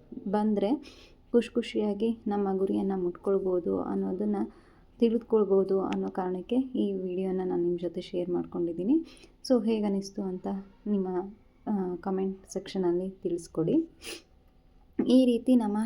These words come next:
ಟ್ಯೂಷನ್ ಜರ್ನಿ ಸ್ಟಾರ್ಟ್ ಆಗುತ್ತೆ ಫಸ್ಟು ಬಂದ ಕೂಡ್ಲೇ. ಅದಾಗಿದ ನಂತರ ಮಕ್ಕಳಿಗೆ ಏನೆಲ್ಲ ವರ್ಕ್ ಇರುತ್ತೆ ಅದನ್ನೆಲ್ಲ ನಾವು ಮಾಡಿಸ್ತಾ ಹೋಗ್ತೀವಿ. ಇದರಿಂದ ಮಕ್ಕಳು ತುಂಬ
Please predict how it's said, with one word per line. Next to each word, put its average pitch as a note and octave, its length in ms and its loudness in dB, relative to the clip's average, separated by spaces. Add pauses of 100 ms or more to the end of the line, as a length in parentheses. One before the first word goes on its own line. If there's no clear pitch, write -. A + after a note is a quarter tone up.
(140)
ಟ್ಯೂಷನ್ G3+ 420 -2
ಜರ್ನಿ G3 420 -2
ಸ್ಟಾರ್ಟ್ F3+ 320 -8
ಆಗುತ್ತೆ F3+ 360 -6
ಫಸ್ಟು F#3+ 400 -8
ಬಂದ F3 260 -2
ಕೂಡ್ಲೇ. F3+ 520 -2 (400)
ಅದಾಗಿದ G#3+ 480 -2
ನಂತರ G3+ 320 -4
ಮಕ್ಕಳಿಗೆ G3+ 520 0
ಏನೆಲ್ಲ F#3+ 340 -2
ವರ್ಕ್ F3+ 320 -6
ಇರುತ್ತೆ E3+ 300 -6
ಅದನ್ನೆಲ್ಲ F3 400 0 (180)
ನಾವು F3+ 180 -2 (380)
ಮಾಡಿಸ್ತಾ F3 380 -4
ಹೋಗ್ತೀವಿ. E3+ 560 -4
ಇದರಿಂದ B3+ 360 2
ಮಕ್ಕಳು A3 340 -4
ತುಂಬ G#3+ 240 -6